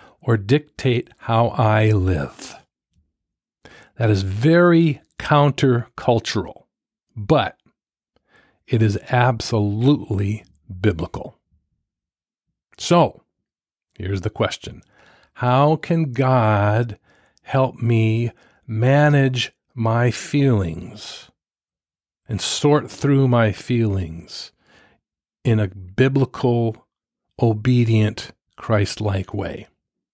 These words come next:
That's the question. And I've seen we can naturally go to two extremes. One extreme is we just go with whatever we feel. This is what the culture is telling us. "Hey, if you feel it,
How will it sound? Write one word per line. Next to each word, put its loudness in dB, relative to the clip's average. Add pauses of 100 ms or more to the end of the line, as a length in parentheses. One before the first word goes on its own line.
(540)
That's 0
the -2
question. -6 (320)
And 0
I've 2
seen 2 (720)
we 0
can 0
naturally 2
go 0
to 0
two 0
extremes. -4 (720)
One 0
extreme -2
is -2
we -2
just -2
go 2
with 0
whatever 0
we 2
feel. -4
This -2
is -2
what -2
the -6
culture -6
is -18
telling -10
us. -18
"Hey, 4
if -2
you -4
feel 2
it, -2